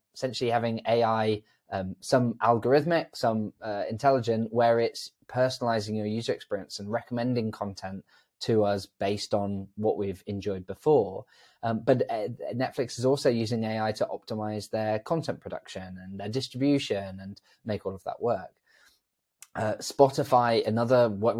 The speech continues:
really well-known company that uses it to, uses A I to create personal, personalized playlists for listeners, uh, predict which songs are gonna be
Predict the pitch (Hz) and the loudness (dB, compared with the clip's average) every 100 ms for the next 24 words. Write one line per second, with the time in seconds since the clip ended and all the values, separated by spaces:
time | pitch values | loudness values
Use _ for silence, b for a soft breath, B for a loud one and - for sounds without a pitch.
0 | 135 139 139 139 139 135 170 117 113 117 | 4 4 4 4 2 2 0 0 0 0
1 | 113 117 110 123 123 117 107 113 - - | 2 2 2 2 2 0 0 0 0 -8
2 | - 113 107 113 123 113 113 113 110 - | -4 -2 0 0 -2 0 0 2 0 0
3 | - 107 - 120 - 113 110 107 _ 139 | 0 0 0 -4 -2 -4 -2 -4 _ -2
4 | 127 110 107 113 110 110 - - 107 135 | 0 -4 -2 -2 0 -2 -4 -6 -4 -4
5 | - 139 139 127 B B B 92 113 104 | -2 0 0 -2 B B B -4 0 4
6 | 131 123 127 - 127 135 143 139 139 139 | 4 4 0 0 2 2 2 4 4 4